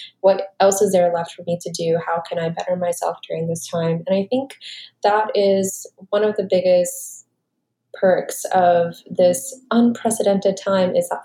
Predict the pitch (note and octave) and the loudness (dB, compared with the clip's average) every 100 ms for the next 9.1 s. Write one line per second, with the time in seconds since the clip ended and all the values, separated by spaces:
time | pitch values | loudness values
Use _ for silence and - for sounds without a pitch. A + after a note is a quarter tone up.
0 | _ F#3+ - G3 F#3 F3+ F3 E3+ E3 E3 | _ -6 -2 2 2 2 0 -4 -4 -4
1 | D#3+ E3 - - - F#3+ - G3 - F3+ | -4 -6 -10 -10 -4 -2 0 0 0 0
2 | F3 F3 F3 F#3 F#3 G3 - F#3 E3+ - | 2 0 -2 -4 -4 -6 -4 0 0 0
3 | F#3 F3+ F3 E3 D#3 - E3 - E3 D#3+ | -2 -2 -4 -6 -8 -8 -10 -6 -6 -6
4 | E3+ - G3 F3+ - - - - G#3+ G#3 | -6 -4 0 0 -2 -14 -16 -6 4 6
5 | G#3 G#3 A#3 C4 B3+ F3 G#3 G3 F3+ - | 4 2 2 4 4 4 4 4 2 0
6 | E3+ - F3+ F3 E3 F3+ F3 F3 F3+ E3 | -2 -2 -6 -4 -2 0 0 0 -8 0
7 | F3+ F3+ F#3 F#3+ G3+ - F#3+ F3+ F3+ F3 | 0 0 -2 -4 -4 -6 -4 -2 -2 -4
8 | - - - _ _ _ - - F3+ F3 | -8 -20 -20 _ _ _ 0 2 4 2